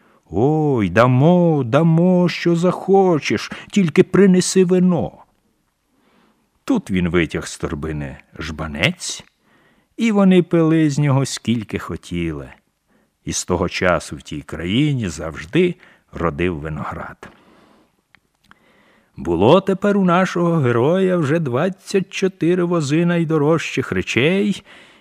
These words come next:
і двадцять чотири полки війська, так що міг він вже з будь-яким королем помірятися. Та він йшов далі з країни до країни,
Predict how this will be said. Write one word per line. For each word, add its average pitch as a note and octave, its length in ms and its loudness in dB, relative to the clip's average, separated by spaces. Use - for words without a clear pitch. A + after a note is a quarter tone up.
і - 100 -8
двадцять D3+ 560 -4
чотири E3+ 500 -4
полки D3+ 500 -6
війська, G2 800 -2
так C3 260 -2
що - 320 -2
міг D3 420 0
він F3 320 0
вже G#2 300 0
з A#2+ 100 -8
будь-яким C3+ 640 -4
королем D#3+ 600 -2
помірятися. - 880 -4
Та E2 140 -6
він F2 180 -4
йшов D2+ 360 -8
далі F2 380 -2
з - 120 -14
країни E2 460 -8
до C#2+ 120 -16
країни, E3+ 720 0